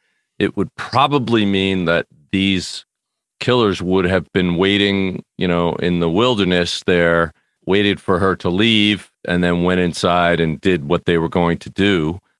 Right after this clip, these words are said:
and got interrupted in the midst of that. And so at that point, there would have had to have been some sort of ulterior motive. I-, if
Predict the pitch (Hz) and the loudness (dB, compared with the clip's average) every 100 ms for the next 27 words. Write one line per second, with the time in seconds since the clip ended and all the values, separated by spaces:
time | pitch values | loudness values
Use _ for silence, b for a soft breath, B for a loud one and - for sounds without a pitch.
0 | _ - 90 87 85 85 80 - _ - | _ -2 0 2 0 0 -4 -10 _ -2
1 | 90 87 - _ _ _ _ - 87 82 | 0 0 -2 _ _ _ _ -6 -4 -2
2 | 82 85 - 90 76 - 85 82 85 87 | 0 0 0 -4 -4 -6 -4 -2 0 -2
3 | - 73 - 78 - - _ _ - 87 | -4 -8 -4 -4 -4 -8 _ _ -6 -2
4 | 87 82 78 73 _ _ - - 95 87 | 0 0 -2 -6 _ _ -14 -4 0 2
5 | 85 80 - - - 80 - 95 - - | 2 0 -4 -8 -6 -4 -2 -2 -2 -2
6 | 98 92 90 - _ _ _ - 104 95 | 0 2 -2 -6 _ _ _ -4 0 0
7 | 90 - - - 151 156 127 117 101 80 | 0 -4 -4 -2 0 -2 -2 -2 -2 -2
8 | - 90 87 80 - 117 120 - 95 90 | -2 0 0 -4 -2 0 0 -2 -2 0
9 | 85 82 - _ _ _ _ _ _ _ | 2 0 -4 _ _ _ _ _ _ _
10 | _ 92 - - 110 104 98 87 101 104 | _ -8 -6 -2 2 2 2 0 0 2
11 | 98 98 78 _ _ _ - 95 - - | 2 0 -2 _ _ _ -6 -6 -4 -6
12 | 90 - | -8 -8